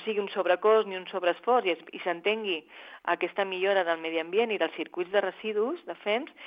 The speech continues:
jo crec que, que, com tu dius, finalment es va, es va arribar a aquest acord i per això es va fer, eh, a març de l'any passat, es va fer tota aquella demostració de la implantació perquè veiéssim realment que era un model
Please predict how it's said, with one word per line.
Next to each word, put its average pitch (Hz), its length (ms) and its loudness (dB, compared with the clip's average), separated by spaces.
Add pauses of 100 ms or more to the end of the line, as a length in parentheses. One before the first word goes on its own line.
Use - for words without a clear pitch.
(300)
jo 208 220 6
crec 190 240 2
que, 240 140 6 (200)
que, 143 120 4 (100)
com 160 180 -6
tu 196 80 2
dius, 196 320 2
finalment 165 480 -4
es 202 140 -6
va, 202 140 0 (180)
es 156 100 -6
va 156 80 2
arribar 160 300 0
a 170 80 0
aquest 185 240 -2
acord 190 260 4
i 196 160 0
per 170 140 4
això 180 160 2
es 175 100 2
va 220 160 8
fer, 196 220 4
eh, - 420 -6
a 165 640 4
març 170 320 6
de 185 220 2
l'any 175 180 0
passat, 190 400 2
es 180 80 2
va 170 160 4
fer 180 140 -2
tota 180 160 2
aquella 180 320 2
demostració 180 760 0
de 185 80 4
la 180 80 0
implantació 180 720 -2 (420)
perquè 180 400 4
veiéssim 180 480 2
realment 208 540 4
que 190 80 6
era 175 180 4
un 185 60 -6
model 180 260 2